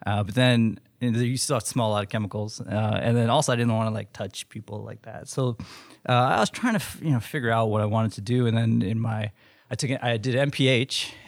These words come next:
and I took a course called Decision Analysis for Healthcare. I didn't really know what I was getting into, but within a couple of weeks, I was hooked. I said, "Yes, like, this is the way I think,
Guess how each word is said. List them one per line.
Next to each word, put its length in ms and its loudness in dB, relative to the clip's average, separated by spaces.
and 180 2
I 80 2
took 200 -2
a 60 -2
course 340 0
called 260 -2
Decision 440 2
Analysis 840 2
for 260 -2
Healthcare. 560 -4
I 60 -2
didn't 220 4
really 280 6
know 300 6
what 300 0
I 40 -10
was 120 -6
getting 220 0
into, 440 0
but 120 2
within 220 2
a 60 -2
couple 240 -2
of 60 -2
weeks, 420 -2
I 80 -4
was 140 -2
hooked. 280 0
I 60 -6
said, 180 -8
"Yes, 360 0
like, 100 -10
this 160 -2
is 80 -2
the 80 0
way 420 4
I 80 -2
think, 540 -2